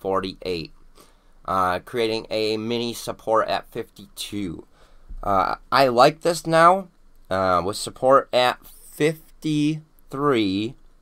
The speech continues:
Uh, just corrected from seventy-five to fifty, twenty-five point correction. We've got a thirty-four percent, uh, decrease in short interest, which is also very bullish. Very, very bullish.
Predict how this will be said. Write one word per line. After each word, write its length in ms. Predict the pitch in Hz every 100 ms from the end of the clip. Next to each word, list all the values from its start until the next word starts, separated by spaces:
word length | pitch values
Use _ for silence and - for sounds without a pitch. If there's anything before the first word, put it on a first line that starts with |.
| _ _ _ - - -
Uh, 320 | 92 92 90
just 220 | 85 117
corrected 400 | - 127 123 127
from 120 | 123 120
seventy-five 580 | 131 123 123 123 123
to 100 | 123
fifty, 440 | - - 123 - 120
twenty-five 600 | - 131 143 147 131 135
point 240 | 143 -
correction. 640 | - 127 127 - 92 98 - - - _ - -
We've 140 | 117 110
got 120 | 127
a 80 | - -
thirty-four 720 | 147 170 202 - - 170 160 165
percent, 640 | - 143 - 147 135 - - _ _ _
uh, 400 | 107 104 98 92
decrease 580 | 87 131 143 - 156 151
in 100 | 131
short 300 | - 131 127
interest, 420 | 135 143 170 180
which 200 | 147 135
is 120 | 131 120
also 460 | 120 127 - 120
very 460 | 104 123 120 117 107
bullish. 640 | 107 104 87 - - -
Very, 380 | 85 107 117 113
very 260 | 104 107 98
bullish. 480 | 87 85 - -